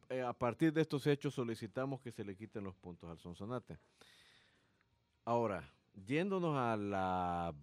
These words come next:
base de competencia, la sanción para esa incorrección es una multa de quinientos dólares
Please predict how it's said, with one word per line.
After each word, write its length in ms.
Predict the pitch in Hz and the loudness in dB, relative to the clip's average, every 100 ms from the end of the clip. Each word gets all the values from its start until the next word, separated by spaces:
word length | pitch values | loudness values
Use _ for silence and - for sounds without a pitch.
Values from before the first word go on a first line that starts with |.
| 78 | 4
base 280 | 139 139 | 6 6
de 120 | 131 117 | 0 0
competencia, 760 | 98 90 87 120 110 - 95 | -2 -2 0 0 0 -4 -8
la 200 | 92 98 | -6 -8
sanción 600 | - 101 101 165 175 170 | -6 -6 -2 2 4 4
para 440 | 143 104 98 98 104 | 0 0 2 0 -2
esa 420 | 120 127 135 123 | -2 -4 -6 -6
incorrección 640 | 117 107 98 - 139 135 | -4 -4 -4 -2 -2 0
es 320 | 117 143 147 - | 0 -2 -4 -12
una 220 | 95 92 | -10 -6
multa 440 | 90 120 190 - | -2 -2 -2 -2
de 140 | 139 117 | -2 -2
quinientos 480 | 95 92 98 92 80 | -4 -6 -6 -6 -6
dólares 580 | 78 90 131 180 - | -4 -2 -2 -6 -12